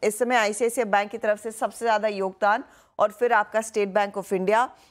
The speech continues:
जो सौ पॉइंट तक का कंट्रीब्यूशन दे रहा है, एक्सिस और पीएनबी, तो इक्वल प्ले आप कह सकते हैं बन रहा है। अ, एचडीएफसी शांत है, लेकिन मेरे ख्याल में जिस तरह से डे लो से रिकवरी बनती दिखाई दी है, एचडीएफसी कभी भी टर्न हो सकता है।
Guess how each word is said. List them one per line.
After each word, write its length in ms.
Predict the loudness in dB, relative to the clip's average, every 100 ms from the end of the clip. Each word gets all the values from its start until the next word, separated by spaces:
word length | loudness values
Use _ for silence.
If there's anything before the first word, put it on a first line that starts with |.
| -8
जो 60 | -4
सौ 220 | 2 2
पॉइंट 300 | 2 0 0
तक 120 | -2
का 120 | -2
कंट्रीब्यूशन 720 | 0 0 -2 -4 -6 -4 -2
दे 120 | 0 2
रहा 160 | 4
है, 240 | 4 4 2
एक्सिस 400 | 0 -6 -4 0
और 180 | -2
पीएनबी, 480 | -2 -2 -2 -2 -4
तो 140 | -8 -10 -10
इक्वल 340 | -8 -4 -4
प्ले 360 | -4 -6 0 2
आप 240 | 2 0
कह 120 | -2
सकते 340 | -2 -6 -4 -2
हैं 240 | -2 -2
बन 140 | -2 -2
रहा 220 | 0 0
है। 180 | -2 -8 -16 -20 _ -2
अ, 240 | 2 2 2
एचडीएफसी 520 | -2 0 -2 -2 -10
शांत 440 | 0 2 2 0
है, 120 | -2 0
लेकिन 260 | -2 -2
मेरे 160 | -2 0
ख्याल 260 | 2 0
में 140 | 0 -2
जिस 180 | -4 -2
तरह 200 | 0 0
से 260 | 2 0 -2 -20 _ -4
डे 180 | 0 2
लो 220 | 0 0
से 140 | 0
रिकवरी 420 | -2 0 -2 0
बनती 300 | -2 -2 -4
दिखाई 340 | -8 -2 0 0
दी 140 | 0
है, 180 | 0 0
एचडीएफसी 400 | -2 -4 -6 -4
कभी 260 | -4 -4 -4
भी 140 | -6
टर्न 280 | 0 0 0
हो 140 | -6
सकता 380 | -4 -6 -2 0
है। 180 | 0